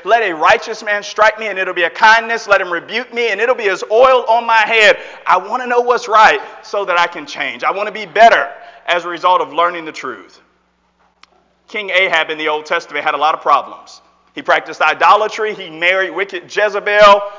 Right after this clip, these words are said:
The Bible says he did more evil than all of the kings of Israel that were before him, but probably his greatest issue was this point.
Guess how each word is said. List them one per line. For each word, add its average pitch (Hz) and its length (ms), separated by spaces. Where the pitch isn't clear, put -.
The 175 80
Bible 247 260
says 214 220
he 277 120
did 285 200
more 233 260
evil 233 280
than 208 200
all 247 340
of 226 60
the 208 80
kings 220 300
of 190 180
Israel 214 360
that 196 120
were 190 80
before 208 380
him, 196 100
but 190 140
probably 240 560
his 226 200
greatest 233 460
issue 247 260
was 196 140
this 214 180
point. 220 380